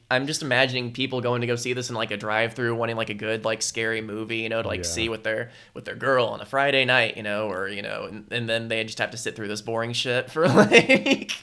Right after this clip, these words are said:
Speaker 2: You know, it's actually,
Speaker 1: an hour and a
Speaker 2: it,
Speaker 1: half.
Speaker 2: it says here it's one of the highest grossing films of nineteen seventy-two.
Speaker 1: That must have been, like, a hard year.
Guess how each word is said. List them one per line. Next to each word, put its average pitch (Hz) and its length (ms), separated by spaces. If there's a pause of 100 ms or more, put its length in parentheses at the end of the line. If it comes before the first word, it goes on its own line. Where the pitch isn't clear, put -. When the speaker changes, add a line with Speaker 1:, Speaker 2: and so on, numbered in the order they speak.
(180)
Speaker 2:
You 131 60
know, 131 80
it's 117 80
actually, 143 260
Speaker 1:
an 139 80
hour 135 120
and 135 80
a 127 40
Speaker 2:
it, 120 60
Speaker 1:
half. 139 320
Speaker 2:
it 120 100
says 113 220
here 113 180
it's 90 100
one 98 140
of 92 60
the 90 80
highest 92 340
grossing 90 300
films 92 260
of 87 60
nineteen 87 340
seventy-two. 85 640 (640)
Speaker 1:
That 131 160
must 202 160
have 165 120
been, 139 160
like, 123 180
a 98 80
hard 120 400
year. 113 520